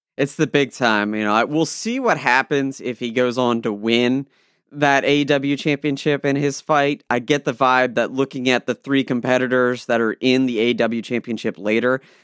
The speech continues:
that he could be destined to lose to any one of them. Uh, but I think five to seven years, when he gets around that late twenties, early thirties, Jack Perry could be the biggest name in wrestling.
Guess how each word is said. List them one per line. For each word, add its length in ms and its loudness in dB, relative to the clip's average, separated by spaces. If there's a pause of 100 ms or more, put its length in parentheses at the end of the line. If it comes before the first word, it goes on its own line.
(120)
that 280 2
he 220 -4
could 300 -2
be 140 0
destined 480 0
to 60 2
lose 640 0
to 220 -2
any 300 2
one 260 2
of 140 -4
them. 260 0 (600)
Uh, 200 2
but 380 0 (240)
I 180 4
think 400 -2
five 380 2
to 100 -4
seven 360 0
years, 520 0
when 140 -6
he 220 -2
gets 260 -2
around 300 4
that 260 0
late 340 -2 (240)
twenties, 760 0
early 340 0
thirties, 600 -2 (520)
Jack 240 0
Perry 380 2
could 200 -6
be 140 -4
the 100 -6
biggest 320 -6
name 180 -14
in 60 -16
wrestling. 480 -14